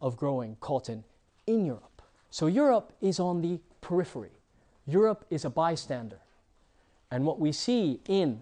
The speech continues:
the second half of today's lecture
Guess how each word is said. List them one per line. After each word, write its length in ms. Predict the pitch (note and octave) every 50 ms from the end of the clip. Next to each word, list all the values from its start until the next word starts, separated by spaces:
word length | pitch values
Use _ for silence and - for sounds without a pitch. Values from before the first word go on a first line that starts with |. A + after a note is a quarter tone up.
| - -
the 80 | C#3+ C#3+
second 400 | - - D4 - - A3 D#3 -
half 520 | - D#3+ C#3 A2+ - - - - - - _ _ _ _ _ _ _ - -
of 480 | C#3 C#3 B2+ A2+ G2 - - - - _ _ _ _ _ _ _ -
today's 380 | - C#3 B2+ B2+ B2 A#2 G#2+ -
lecture 420 | E3+ A3 G#3+ - - B2 - C#3+